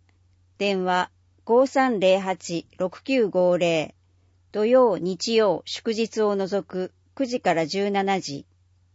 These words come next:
四月十八日月曜以降の申告相談、事前予約制に。江東西税務署及び江東東税務署における申告相談は、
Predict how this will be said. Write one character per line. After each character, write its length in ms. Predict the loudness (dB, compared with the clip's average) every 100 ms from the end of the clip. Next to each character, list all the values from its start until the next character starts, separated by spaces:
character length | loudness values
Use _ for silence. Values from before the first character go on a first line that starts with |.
| _ _ _ _ _ _ _ _ _ _ _ _ _ -10
四 180 | -2
月 320 | 0 0 0 -2
十 180 | 0
八 320 | 0 -2 -2 -2
日 440 | -2 -4 -10 -8
月 300 | -4 -4 -2
曜 240 | 4 6 6
以 120 | 2
降 240 | -2 -2 -2
の 120 | -6
申 240 | -4 -4
告 260 | -2 -2 -2
相 280 | -2 -2 0
談、 320 | -2 -2 -10 _ _
事 160 | -10 0
前 200 | 2 2
予 120 | 2
約 240 | 2 0 -4
制 300 | -4 -2 -2
に。 240 | -6 -10 _ _ _ _ _ _ _ _ _ _ _ _ _ _ _ 0
江 220 | 2 4
東 260 | 4 4
西 300 | 2 -2 -4
税 200 | 2 2
務 200 | 2 -2
署 300 | -6 -4 -4 -6 _
及 280 | 0 4 4
び 240 | 2 -10 -10
江 280 | 0 2 2
東 260 | 4 2 2
東 400 | -2 -2 -2 -2
税 180 | 0
務 120 | 0 -4
署 180 | -2
に 180 | -2 -4
お 80 | -6
け 180 | -4 -6
る 140 | -6
申 280 | -8 -6 -4
告 240 | -2 -4 -4
相 260 | -2 -2
談 260 | -2 -2 -4
は、 180 | -6